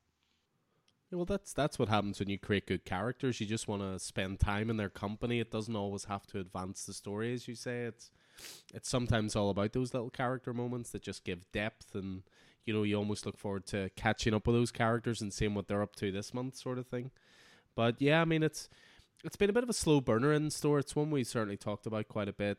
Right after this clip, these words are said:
and it's one that I recommend to a lot of people, and more and more people are jumping on, and we're consistently getting the graphics back in stock. And, you know, it, it is an unusual way to get someone into a comic in a way. You know, it's,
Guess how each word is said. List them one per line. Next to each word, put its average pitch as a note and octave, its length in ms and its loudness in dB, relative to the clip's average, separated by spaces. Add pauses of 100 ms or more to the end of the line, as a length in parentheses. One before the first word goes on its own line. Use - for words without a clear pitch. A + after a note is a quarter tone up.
(120)
and G2+ 120 -2
it's G2 200 -6
one G#2 100 -4
that G2 80 -4
I G2 80 0
recommend F#2+ 560 -4
to - 100 -4
a - 20 0
lot A#2 180 0
of A2+ 100 -6
people, A#2 440 0
and G2+ 220 -2 (600)
more A2+ 200 2
and A2 80 0
more G#2+ 140 -2
people G#2 320 -2
are G2+ 80 0
jumping G2+ 380 -2
on, G#2 340 0
and F#2+ 160 -4
we're F#2 300 -2
consistently G2+ 580 -2
getting G2 180 -6
the F#2 60 -8
graphics G2+ 500 -4
back G2+ 280 -4
in G2 120 -6
stock. - 480 -4
And, G2+ 160 -4 (720)
you B2+ 140 -2
know, C3 140 4
it, C3+ 120 0
it C3+ 160 2
is D3 180 4
an D3 100 6
unusual A#2+ 520 4
way G#2+ 160 6
to G#2+ 80 -2
get G#2+ 180 -4
someone G#2 280 -2
into B2 280 -2
a D3+ 60 -2
comic D3+ 400 -2
in D#3 80 0
a D#3 60 0
way. D3+ 220 2
You D3 100 0
know, A2 180 2
it's, - 400 -6